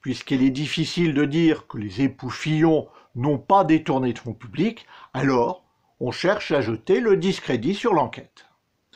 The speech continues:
Et pour ça, il dégaine l'arme absolue, la manipulation de la justice par le pouvoir. C'est souvent complètement bidon,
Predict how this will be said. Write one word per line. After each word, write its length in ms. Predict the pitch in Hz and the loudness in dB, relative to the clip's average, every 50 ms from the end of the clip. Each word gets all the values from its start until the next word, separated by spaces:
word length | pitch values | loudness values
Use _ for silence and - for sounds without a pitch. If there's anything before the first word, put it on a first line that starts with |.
| - - - | -12 -4 -2
Et 100 | 156 - | -2 0
pour 180 | 147 139 - | 0 -2 -4
ça, 360 | - - 156 185 - - - _ _ _ _ _ _ _ _ _ - | -2 0 0 0 0 -2 -8 _ _ _ _ _ _ _ _ _ -4
il 140 | 135 131 120 | -2 0 2
dégaine 480 | 143 143 123 151 147 139 117 107 - - | 2 2 4 4 4 4 2 -2 -8 -6
l'arme 340 | - 139 151 165 147 151 156 | -2 2 4 4 4 4 2
absolue, 640 | 143 139 - - - - - 127 147 170 - - _ _ _ _ _ _ _ - | 0 0 -2 -10 -10 -4 -2 -2 -2 -2 -4 -10 _ _ _ _ _ _ _ -6
la 120 | 127 131 | -2 0
manipulation 640 | 151 175 180 175 165 160 160 139 135 123 - - 160 | 2 2 4 2 2 0 0 0 0 -2 0 -2 -2
de 60 | 127 | -2
la 80 | 120 110 | -2 -4
justice 640 | 98 101 92 - - 139 156 170 165 - - - _ - | -6 -10 -16 -10 -4 -2 -2 -2 -2 -6 -14 -16 _ 0
par 160 | - 156 143 | 2 2 4
le 120 | 139 135 - | 4 0 0
pouvoir. 600 | - 104 92 - - - - - _ _ _ _ _ _ _ _ _ _ _ _ _ _ _ _ _ _ _ _ _ _ _ _ _ _ _ _ - | -4 -12 -14 -14 -20 -20 -20 -20 _ _ _ _ _ _ _ _ _ _ _ _ _ _ _ _ _ _ _ _ _ _ _ _ _ _ _ _ -12
C'est 220 | 120 - - 165 | -10 -4 -2 -2
souvent 580 | 160 - - 139 120 123 139 127 110 - - _ _ _ _ _ _ _ | -2 -2 -2 -2 0 0 2 0 0 -2 -6 _ _ _ _ _ _ _
complètement 640 | - - 175 170 165 160 151 143 139 - 139 123 123 | 2 4 4 4 4 4 0 0 0 0 -2 -2 0
bidon, 340 | 104 113 110 131 165 - | 0 -2 -2 -2 -4 -4